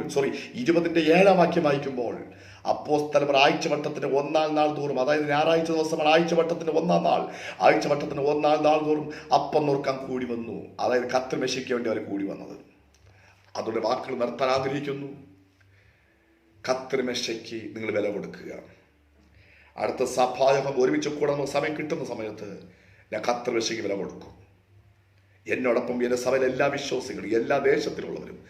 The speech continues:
സ്നാനപ്പെട്ടവർ കത്രിമേശയ്ക്ക് വേണ്ടി പങ്കാളിയായി മറിയോ മതിയാകുകയുള്ളൂ.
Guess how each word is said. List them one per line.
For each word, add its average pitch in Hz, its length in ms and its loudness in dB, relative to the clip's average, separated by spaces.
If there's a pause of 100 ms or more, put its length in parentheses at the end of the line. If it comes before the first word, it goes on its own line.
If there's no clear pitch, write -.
(180)
സ്നാനപ്പെട്ടവർ 117 760 -4 (360)
കത്രിമേശയ്ക്ക് - 720 -4
വേണ്ടി 113 160 -6
പങ്കാളിയായി 107 640 -2
മറിയോ 87 380 -6
മതിയാകുകയുള്ളൂ. 87 760 -10